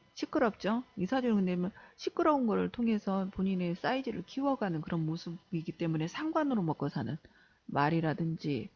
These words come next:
뭐 남의 이슈, 뭐 불법 이런 거를 다루면 다룰수록 이 사주는, 어, 명예가 더 올라간다든지 인기가 올라가는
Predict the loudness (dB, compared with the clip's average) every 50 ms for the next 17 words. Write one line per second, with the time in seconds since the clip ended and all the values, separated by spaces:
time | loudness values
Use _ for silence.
0 | -20 -20 -20 -20 -20 -20 _ -4 -2 0 0 2 2 2 4 4 4 4 2 2
1 | 0 -4 -6 -6 -6 -6 -8 -12 -12 -12 -12 -10 -4 0 0 0 0 -2 -2 -2
2 | 0 0 0 -4 _ _ -8 -4 -2 0 0 2 2 2 2 4 2 2 0 -4
3 | -10 -18 -20 -20 -20 -14 -4 -2 0 2 4 4 4 4 4 2 2 2 2 2
4 | 0 0 -2 -2 -2 0 2 2 0 0 -2 -8 -16 -14 -8 -4 0 0 0 0
5 | 0 -2 -2 0 0 0 2 2 2 0 0 -2 -8 -16 -20 -20 -20 -20 -20 -20
6 | _ _ -10 -8 -6 -6 -6 -6 -6 -6 -6 -6 -8 -8 -12 _ _ _ _ _
7 | _ _ _ _ 4 6 8 8 8 8 6 6 4 4 4 4 2 2 0 -2
8 | 0 0 2 2 4 4 4 4 4 4 2 2 0 0 -2 -2 -2 -4 -6 -8
9 | -12 -10 0 4 6 6 6 4 2 2 2 4 4 4 4 4 4 2 0 -2
10 | -2 -2 -6